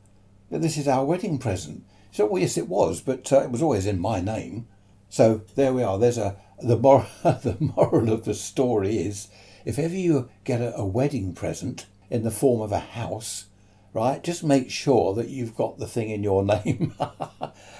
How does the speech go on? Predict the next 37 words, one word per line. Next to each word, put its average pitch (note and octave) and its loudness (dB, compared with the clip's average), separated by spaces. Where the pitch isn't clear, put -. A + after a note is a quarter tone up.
But E3 0
no, A#2 6
that's A2 0
awful. B2 0
What A#2+ 4
an C#3+ 2
awful B2 2
thing G#2 -4
to G#2 -6
happen. G2+ -6
I C3 -4
think E3 -2
they'd A#2 0
lived A#2 -2
there, A#2+ -2
I G#2 -4
can't - -12
remember D#3+ -4
what C3 0
they B2 -4
said, A2 -4
'cause - -2
I C3 6
knew C#3+ 6
a B2+ 4
family A2 2
member. G#2+ 0
I - -20
think E3+ -2
they'd D3+ 2
lived B2+ 2
there A#2 0
three, B2+ -2
maybe A2+ -2
four G#2+ 0
years. F#2 -4
Um, G#2+ -4